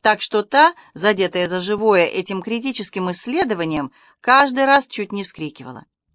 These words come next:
Всё это время девица в белых кружевах довольно громко беседовала с другой своей соседкой о сидящих в зале деревенских увольнях и сельских красотках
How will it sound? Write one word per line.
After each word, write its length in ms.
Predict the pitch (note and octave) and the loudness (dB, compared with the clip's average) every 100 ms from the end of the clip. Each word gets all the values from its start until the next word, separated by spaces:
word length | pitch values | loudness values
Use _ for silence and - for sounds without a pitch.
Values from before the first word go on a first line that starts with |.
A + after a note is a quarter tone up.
| _ _ _ _ | _ _ _ _
Всё 240 | - - D#3 | -16 -10 -10
это 200 | - C3 | -10 -16
время 520 | C#3+ E3+ A#3+ C#4+ D#4 - _ _ - | -8 0 2 4 2 -2 _ _ -16
девица 680 | C#3 G3 F#3+ G#3 F#3+ F3+ | -8 -6 -2 -4 -2 -4
в 60 | D3+ | -2
белых 300 | F3+ E3+ D#3 | -2 -2 -4
кружевах 560 | D#3 C#3+ D3+ G3 C4+ - - - | -12 -10 -2 2 2 0 -20 -6
довольно 400 | B3+ B3 A3+ A3 | -2 0 0 0
громко 340 | G3+ G#3+ G#3+ | 0 0 0
беседовала 580 | F#3 F#3 A3 G3+ G3 G3 | -4 -2 0 0 0 -2
с 60 | F3 | -2
другой 460 | A3 A3+ A3+ F#3+ | -2 0 2 2
своей 340 | - D#3+ E3 D#3+ | 2 -4 -4 -2
соседкой 640 | G3+ G#3+ F#4+ G4 G3 D#3 - _ - | -4 -2 -4 -2 -2 -2 -10 _ -4
о 140 | F3+ | -4
сидящих 500 | A#3 A#3+ G4 F#4+ G#3+ | -2 -2 0 -2 -6
в 40 | |
зале 320 | F#3 A3+ D4 A#3+ | 0 2 2 2
деревенских 680 | G#3+ G#3 A#3+ C4 B3+ - | 0 0 0 0 -4 -8
увольнях 520 | B3 A#3+ G3+ F3+ D#3+ _ - | -4 -2 -2 -2 -6 _ -6
и 240 | D4 E4+ | -4 -4
сельских 460 | - G#3 G#3+ G#3 - | -4 -6 -6 -10 -8
красотках 760 | F#3+ F#3+ - F#3+ D#3 - B2+ | -4 -4 -2 -4 -4 -8 -20